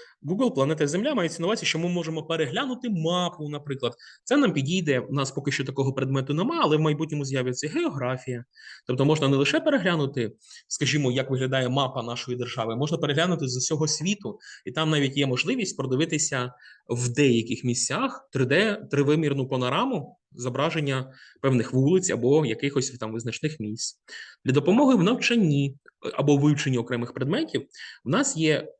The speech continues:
е, спеціальний сайт, наприклад, офіційний сайт української мови, це мається на увазі для навчання, українська мова крапка ком, тобто можна зайти, переглянути матеріали. Українська література,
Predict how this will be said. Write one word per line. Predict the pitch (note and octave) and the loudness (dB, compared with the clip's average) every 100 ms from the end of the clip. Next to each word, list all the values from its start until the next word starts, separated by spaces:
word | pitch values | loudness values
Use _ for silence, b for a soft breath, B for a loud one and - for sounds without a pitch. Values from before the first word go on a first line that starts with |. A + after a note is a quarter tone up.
| - G#2 - | -8 -6 -4
е, | C3 | -4
спеціальний | - C3+ E3+ D#3+ D3+ | -2 -2 0 2 2
сайт, | - C4 C#4+ | 2 0 2
наприклад, | F#3+ F#3+ C3 F2+ - _ _ | 0 0 -2 -4 -10 _ _
офіційний | - G3 F#3+ D#4+ C#4+ | -4 -2 0 2 2
сайт | - G#3+ A3+ | 2 2 0
української | F3+ D#3 F#3+ F#3 F3 | -2 0 0 0 0
мови, | C#3+ A2 | 0 -2
це | - C#3+ | -4 -4
мається | C#3+ C#3+ | -4 -4
на | C#3 | -2
увазі | A#3 F#3 | -2 -2
для | B2 D#3+ | -2 -2
навчання, | D#3 D#3 A2 A#2 A2+ B B - | -4 -6 -10 -12 -14 B B -12
українська | - E3 B2+ A#2+ G#2+ | -2 2 2 2 0
мова | E3+ D#4 D#4 D4 - | 2 2 2 -2 -2
крапка | - - G#2+ | -2 -2 -6
ком, | - A#2 B2 _ _ | -2 -2 -4 _ _
тобто | - C3 | -8 -2
можна | B2+ C#3 B2+ | 0 0 -2
зайти, | B2+ C3 | -2 -2
переглянути | C#4 B2 A#2 B2 A3+ D3+ | 0 -2 -2 -2 -4 -4
матеріали. | C3+ A#2+ A2+ A2+ A#2 B2+ _ _ _ _ _ _ _ _ B B B _ _ | -4 -6 -6 -6 -10 -12 _ _ _ _ _ _ _ _ B B B _ _
Українська | D#3 A#3+ - D#4 | 0 0 2 2
література, | D#4 D4 C#4+ C#4+ D#3 D3+ C3+ | 2 4 2 2 2 2 0